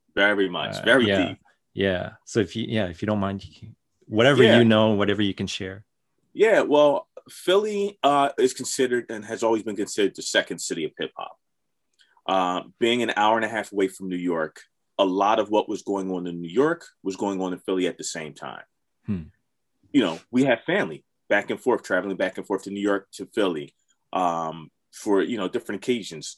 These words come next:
Speaker 1: summertime or holidays, or, you know, just to go to parties. I remember driving the late eighties,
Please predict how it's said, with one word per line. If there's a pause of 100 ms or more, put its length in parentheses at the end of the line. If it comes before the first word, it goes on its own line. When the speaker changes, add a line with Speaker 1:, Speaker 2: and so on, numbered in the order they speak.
Speaker 1:
summertime
or
holidays, (260)
or,
you
know,
just
to
go
to
parties.
I
remember
driving
the
late
eighties,